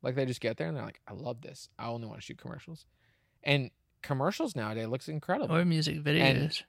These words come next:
Speaker 1: or music videos, yeah. So, I don't know. I mean, I, I'm, I'm always, you know, impressed by just, you know,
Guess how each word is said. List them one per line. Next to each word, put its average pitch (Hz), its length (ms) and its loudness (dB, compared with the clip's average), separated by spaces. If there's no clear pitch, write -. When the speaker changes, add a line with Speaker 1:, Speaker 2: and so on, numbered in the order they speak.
Speaker 1:
or 151 180 8
music 185 320 2
videos, 135 460 2
yeah. 165 240 2
So, 175 320 8
I - 80 4
don't 381 80 4
know. 214 120 8
I 143 80 8
mean, 160 120 6
I, 180 120 6
I'm, 170 180 8
I'm 180 200 8
always, 196 540 6
you 151 120 4
know, 113 240 -4
impressed 135 680 2
by 123 160 6
just, 120 340 -4
you 139 120 -2
know, 110 140 -6